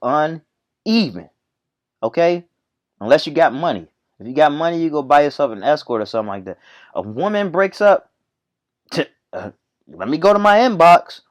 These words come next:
or let me go inbox somebody. The fuck? It's that easy. We don't have it that easy. All right? So I don't want you to be all set up.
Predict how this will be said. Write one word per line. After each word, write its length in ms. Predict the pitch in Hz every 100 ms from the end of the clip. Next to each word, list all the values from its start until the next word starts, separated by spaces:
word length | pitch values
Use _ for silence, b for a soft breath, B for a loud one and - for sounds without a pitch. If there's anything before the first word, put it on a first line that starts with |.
| -
or 80 | 101
let 120 | 165
me 100 | 196
go 120 | 202
inbox 500 | 185 233 196 165 151
somebody. 500 | 170 160 160 160 165 - _ _ _ _ _ _
The 100 | 160
fuck? 400 | - 190 113 - _ _ -
It's 180 | 160 104
that 280 | 143 175 165
easy. 540 | 190 190 139 90 - _ _
We 140 | 277
don't 220 | 285 202 196
have 240 | 208 202
it 100 | 175
that 180 | 165 156
easy. 360 | 131 98 82 _ _ _ _ _
All 80 | 95
right? 220 | 127 135
So 100 | -
I 120 | 117 131
don't 320 | 165 190 185
want 260 | 185 156 - _ -
you 100 | 147
to 80 | 143
be 140 | 151
all 200 | 143 135
set 300 | - 165 175
up. 380 | 156 147 -